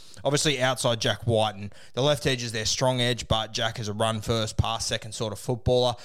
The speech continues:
So hopefully, Tomoko gets enough ball to have impact on this side, but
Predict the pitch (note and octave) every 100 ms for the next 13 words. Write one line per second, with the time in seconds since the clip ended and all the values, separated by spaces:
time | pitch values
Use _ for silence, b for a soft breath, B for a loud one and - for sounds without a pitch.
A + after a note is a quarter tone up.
0 | B - A#2+ - D3+ D3+ - A2+ G2+ G2+
1 | B B B2 B2 A#2+ A2 G2+ A2+ - A2+
2 | G#2+ G#2 A2+ A2+ A2+ G#2+ A2 G2 - A#2+
3 | G#2+ A#2 B2 - A#2 A#2 A2+ A2 G#2 -
4 | A2+ G#2+ A2 G2+ A2+ A2+